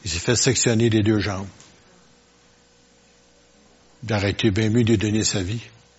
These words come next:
On joue pas, vous savez. On niaise pas avec Dieu. Alors, euh,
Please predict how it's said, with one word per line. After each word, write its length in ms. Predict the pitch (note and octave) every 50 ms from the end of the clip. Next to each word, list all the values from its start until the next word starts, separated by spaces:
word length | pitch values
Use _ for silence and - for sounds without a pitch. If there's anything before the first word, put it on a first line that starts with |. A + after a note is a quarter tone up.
| _ _ _ _ _ _ _ _ _ _ _ _ _ _ _ _ _ _ _ _ _ _ _ _ _ _ _ _ _ _ _ _ - -
On 100 | - A#2+
joue 180 | G2+ F2+ F#2+ G2
pas, 200 | - - D#3+ F#3
vous 60 | G3
savez. 340 | - - B2 G#2+ A2 A#2+ B2 - - - - - _ _ -
On 140 | - A#2+ A2
niaise 320 | A2+ A#2+ B2 B2 A2 - -
pas 180 | - F#3+ F#3+
avec 200 | F#3+ E3+ C3 G#2
Dieu. 220 | F#2+ G#2 A#2 A#2 A#2 - - - - _ _ _ _ _ _ _ _ _ - - _ _ _ - - - _ _ _ _ _ _ _ _ _ - - - - - - - - - - - _ - - - _ _ _ - -
Alors, 360 | A2+ B2+ C#3+ D#3 D#3+ D#3+ D3+
euh, 160 | D#3 D3+ C#3+